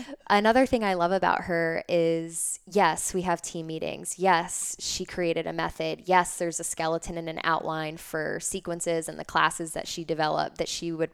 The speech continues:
Speaker 2: prefer us to follow. But I never once have felt like I have to change who I am as a person, what I stand for, and the style of yoga that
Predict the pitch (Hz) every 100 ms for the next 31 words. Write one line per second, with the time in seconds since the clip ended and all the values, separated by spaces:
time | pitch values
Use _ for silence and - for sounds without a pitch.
0 | - - 175 - 156 170 165 - 170 156
1 | 156 175 214 233 - - - - - -
2 | - 208 - 196 190 185 214 254 208 165
3 | 165 180 - 175 - - 151 170 180 185
4 | 190 - 170 160 170 - - - - 165
5 | 175 - - - - - - - 196 202
6 | 196 196 165 165 165 - 170 170 - 156
7 | - 160 160 170 190 185 - 165 165 -
8 | 165 160 165 165 160 - 170 170 175 170
9 | 160 160 160 160 156 156 165 _ _ _
10 | _ _ _ _ _ _ _ _ _ _
11 | _ _ - 185 180 175 -